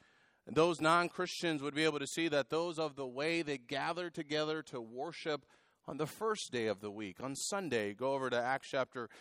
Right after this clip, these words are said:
twenty, and Acts chapter twenty and verse number seven. I know this passage may be familiar, but it's still an important passage for us. We find that in the first century, those who were of the way,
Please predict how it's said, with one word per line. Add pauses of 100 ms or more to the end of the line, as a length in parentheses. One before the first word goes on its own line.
(160)
twenty,
and
Acts
chapter
twenty
and
verse
number
seven. (300)
I
know
this
passage
may
be
familiar,
but
it's
still
an
important
passage
for
us. (300)
We
find
that
in
the
first
century,
those
who
were
of
the
way,